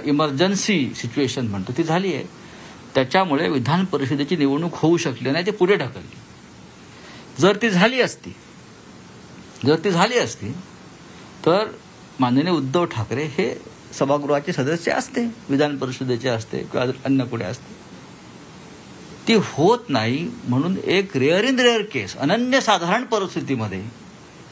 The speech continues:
उद्धव ठाकरे यांची शिफारस केली आहे राज्यपाल नियुक्त सदस्य होण्यासाठी, जेणेकरून साधारण जून महिन्यापर्यंत त्यांना ती मुदत मिळाल्यानंतर निवडणुका होतील.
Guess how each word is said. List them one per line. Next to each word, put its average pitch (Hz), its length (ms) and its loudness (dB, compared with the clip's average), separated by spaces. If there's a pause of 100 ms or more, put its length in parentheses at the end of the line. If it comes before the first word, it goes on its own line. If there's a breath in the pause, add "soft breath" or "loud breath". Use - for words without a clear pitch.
(680)
उद्धव 160 280 2
ठाकरे 139 560 -2 (120)
यांची 127 280 2
शिफारस 123 500 -2
केली 110 260 -2
आहे 180 100 2
राज्यपाल 107 540 -2
नियुक्त 98 420 -4 (920)
सदस्य 160 360 4
होण्यासाठी, 101 540 -6 (1080 loud breath)
जेणेकरून 196 680 4
साधारण 156 640 0
जून 170 260 4
महिन्यापर्यंत 139 680 0 (360)
त्यांना 120 240 0 (140)
ती 143 80 2 (100)
मुदत 139 320 2
मिळाल्यानंतर 156 520 0
निवडणुका 143 460 0
होतील. 113 520 -10